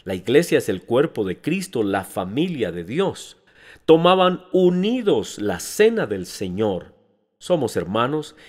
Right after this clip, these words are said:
y debemos pasar tiempo juntos, conocer nuestras dificultades,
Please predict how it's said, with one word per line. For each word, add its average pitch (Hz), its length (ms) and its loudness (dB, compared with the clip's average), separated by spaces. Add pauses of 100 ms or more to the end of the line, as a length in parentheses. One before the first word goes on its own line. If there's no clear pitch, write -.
(120)
y 113 120 -4
debemos 110 420 2
pasar 107 420 -6
tiempo 95 340 -4
juntos, 104 600 -6
conocer 104 560 -2
nuestras 95 540 -6
dificultades, 120 1040 -4